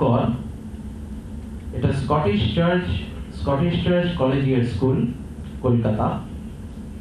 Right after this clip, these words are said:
তারপর হচ্ছে সানন্দা রায়,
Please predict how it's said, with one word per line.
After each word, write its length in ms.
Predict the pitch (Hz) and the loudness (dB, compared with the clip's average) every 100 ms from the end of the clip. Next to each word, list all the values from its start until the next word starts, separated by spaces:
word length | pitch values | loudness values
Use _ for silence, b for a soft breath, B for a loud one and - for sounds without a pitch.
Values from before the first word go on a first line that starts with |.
| - - - - - - - - - - - - - - - | -12 -10 -10 -10 -10 -10 -10 -10 -10 -10 -10 -10 -10 -10 -2
তারপর 460 | 139 156 156 180 185 | 2 2 2 2 2
হচ্ছে 420 | 185 - - 175 180 180 180 - - - - 110 | 2 -2 -2 2 4 2 0 -6 -10 -10 -4 0
সানন্দা 480 | 147 156 180 190 170 131 | 2 4 4 4 4 4
রায়, 220 | 113 113 | 4 4